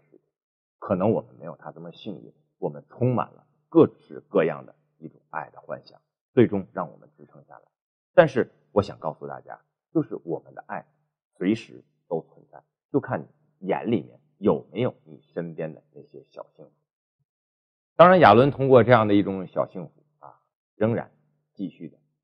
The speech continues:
活了下去，并且没有淡忘他的梦想了，他仍然继续他的探险旅程。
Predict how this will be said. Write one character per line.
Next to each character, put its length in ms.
活 140
了 60
下 160
去， 180
并 200
且 240
没 320
有 220
淡 240
忘 160
他 120
的 80
梦 160
想 120
了， 200
他 120
仍 220
然 200
继 200
续 280
他 80
的 160
探 280
险 220
旅 160
程。 120